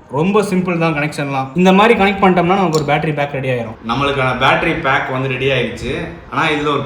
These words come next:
பிரச்சனை என்னன்னா, வாங்கையிலேயே இந்த பி எம் எஸ் போர்டு வந்து ரெண்டு வாங்கினேன். இதுல தான் ஃபர்ஸ்ட் வந்து நம்ம சால்டரிங் வச்சோம். இதுல சால்டரிங் வச்சுட்டு பேட்டரி எல்லாம் கனெக்ட் பண்ணிட்டு க-, ஃபைனலா அந்த டுவெல் வோல்ட்டை கனெக்ட் பண்ணையில லைட்டா இந்த கெப்பாசிட்டர்ல டச் ஆயிடுச்சு சால்டரிங் அயர்ன்.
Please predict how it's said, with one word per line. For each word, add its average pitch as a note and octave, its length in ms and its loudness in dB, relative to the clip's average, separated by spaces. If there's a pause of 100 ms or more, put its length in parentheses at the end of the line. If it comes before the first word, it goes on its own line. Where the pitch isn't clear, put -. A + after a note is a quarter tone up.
பிரச்சனை C3 260 -6 (480)
என்னன்னா, D#3 300 -2 (320)
வாங்கையிலேயே E3 600 -2
இந்த D#3 120 -2 (100)
பி D3+ 140 -2
எம் E3 140 -2
எஸ் D3+ 160 -6
போர்டு C3 200 -2
வந்து C3+ 240 -4
ரெண்டு D3 280 -4
வாங்கினேன். B2+ 340 -6 (120)
இதுல F3+ 240 0
தான் E3+ 140 0
ஃபர்ஸ்ட் D3+ 240 -4
வந்து D3 160 -2
நம்ம C3 200 -4
சால்டரிங் C3 400 -4
வச்சோம். G#2+ 300 -12 (420)
இதுல C#3 160 -2 (100)
சால்டரிங் F3+ 480 2
வச்சுட்டு - 360 -4
பேட்டரி G#3+ 360 -2
எல்லாம் C#3 260 -4
கனெக்ட் C#3 300 -6
பண்ணிட்டு G#2+ 360 -6 (560)
க-, C#3 160 -8
ஃபைனலா G#3+ 420 4
அந்த G3 100 0 (180)
டுவெல் G3+ 240 4
வோல்ட்டை G3+ 240 4 (100)
கனெக்ட் E3 260 -2
பண்ணையில D3 240 -4 (120)
லைட்டா G3+ 520 -2 (420)
இந்த C#3+ 180 -6
கெப்பாசிட்டர்ல C#3+ 580 -4
டச் C3 200 -6
ஆயிடுச்சு D#3+ 240 -6 (180)
சால்டரிங் C3 380 -4
அயர்ன். F#2+ 200 -10